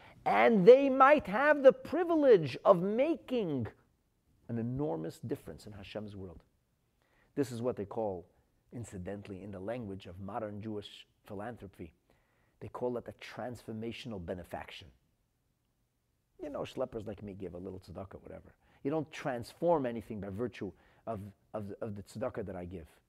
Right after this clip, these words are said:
But a very wealthy person could make a transformational benefaction. He could give the kind of tzedakah that literally changes the lives of thousands. As I mentioned, certainly in other classes,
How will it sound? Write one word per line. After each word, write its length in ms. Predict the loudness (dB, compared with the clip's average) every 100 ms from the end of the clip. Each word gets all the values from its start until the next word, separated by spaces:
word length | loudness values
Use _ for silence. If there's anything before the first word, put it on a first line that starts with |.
| _ _ _ _ _ _ _
But 180 | -14 -12 -16
a 60 | -14
very 240 | 4 6 6
wealthy 400 | 2 0 0 -8
person 480 | -10 -14 -14 -16 -14
could 140 | -10
make 200 | -4 -4
a 40 | -4
transformational 1000 | -10 -10 -8 -8 -8 -6 -6 -6 -10 -8
benefaction. 580 | -10 -12 -16 -16 -18 -20 _ -20 _
He 80 |
could 240 | -6 -4 2
give 260 | 4 4
the 80 | 0
kind 500 | -6 -8 -6 -4 -2
of 120 | -4
tzedakah 500 | -4 -2 0 2 0 -4 -8 -2
that 160 | 0 2
literally 720 | 4 6 6 6 4 2 -2 -8 -8
changes 640 | 0 2 2 2 2 2
the 140 | 4 4
lives 680 | 6 4 4 4 2 0
of 120 | -6 -2
thousands. 680 | -2 0 0 -2 -12 -18 -20 -20 _ -20 _ _ _ _ _ _ _ _ _ _ _ _ _ _ _ _ _ _ _ _ _ _ _ _ _
As 160 | -12 -8
I 60 |
mentioned, 480 | -6 -6 -4 -8 -8 -12 _ _ _
certainly 400 | -4 -2 0 -2
in 100 | -2
other 160 | -4
classes, 480 | -4 -4 -4 -6 -10